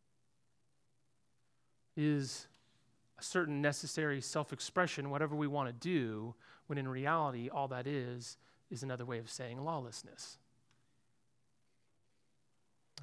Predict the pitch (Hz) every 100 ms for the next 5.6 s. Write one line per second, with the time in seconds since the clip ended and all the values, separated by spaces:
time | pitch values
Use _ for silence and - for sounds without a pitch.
0 | 113 113 110 _ _ - _ _ _ _
1 | _ _ - 170 139 - 175 170 - -
2 | - _ _ _ _ _ _ _ _ _
3 | _ - - 131 - 123 - 147 143 139
4 | 131 135 131 120 131 117 - 135 123 123
5 | 147 147 113 123 117 117